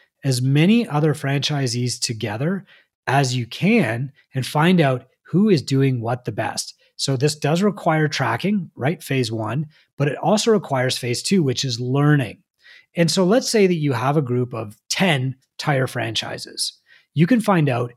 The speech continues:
who is getting the most leads per month, and everybody in the group can go to that franchise and see, "Hey, how are you getting leads?" And then everybody improves their own lead flow. And then you identify the person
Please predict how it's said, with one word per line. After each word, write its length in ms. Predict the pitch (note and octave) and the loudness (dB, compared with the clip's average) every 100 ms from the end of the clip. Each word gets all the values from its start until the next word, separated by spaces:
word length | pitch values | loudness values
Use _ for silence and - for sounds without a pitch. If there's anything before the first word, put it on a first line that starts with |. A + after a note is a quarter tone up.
| _ | _
who 240 | - A3+ C4 | -2 4 4
is 100 | D3+ | 4
getting 320 | C#3+ C#3+ D3+ | 2 2 2
the 100 | C#3+ | 2
most 440 | B2+ A2+ B2+ - | 0 -2 -4 -4
leads 360 | F#3 A#3 B3+ G3 | -2 2 2 2
per 220 | - D3+ | -4 -4
month, 380 | G#2 G2 E3 - _ _ _ _ _ | -4 -6 -8 -10 _ _ _ _ _
and 200 | D#3 D#3+ - | 0 0 0
everybody 600 | G#3+ A#3+ B3 G3 G3 F#3+ | 0 2 2 4 4 4
in 80 | F#3+ | 4
the 60 | F3+ | 4
group 360 | C#3+ F#3 A3 - _ - | 4 4 2 -6 _ -6
can 200 | D3 C#3 | -2 2
go 180 | C#3+ C#3+ | 4 4
to 160 | - | 4
that 220 | C#3+ D3+ | 2 2
franchise 580 | - D3 C3 B2 B2 - | 2 0 0 -2 -2 -2
and 140 | C#3+ A#2+ | -2 -4
see, 340 | - C3+ C3+ _ | -2 -2 -4 _
"Hey, 220 | - D3 | 0 2
how 140 | D3+ D#3 | 2 2
are 60 | |
you 100 | G3+ | 4
getting 300 | D#3+ A#2+ D3 | 4 2 4
leads?" 360 | A#3 D3 - - - _ _ _ | 2 2 -2 -10 -12 _ _ _
And 100 | D3 | 2
then 100 | D#3 | 2
everybody 600 | D3+ D3 D#3 F3 D#3+ D3+ | 2 0 2 4 4 4
improves 440 | C#3+ B2+ C#3+ C#3+ A#2 | 2 0 0 0 0
their 200 | C3 C#3 | 0 2
own 200 | E3+ E3+ | 4 4
lead 200 | B2+ G#2+ | 2 -4
flow. 300 | - - - _ _ | -12 -16 -18 _ _
And 120 | A#2+ C#3 | -2 2
then 120 | D3+ | 6
you 120 | E3+ | 6
identify 520 | E3 D3+ C#3+ C#3 D#3 | 6 4 2 0 0
the 100 | D#3+ | -2
person 540 | - C3 A#2 D3 D#3 | -2 -4 -4 -4 -6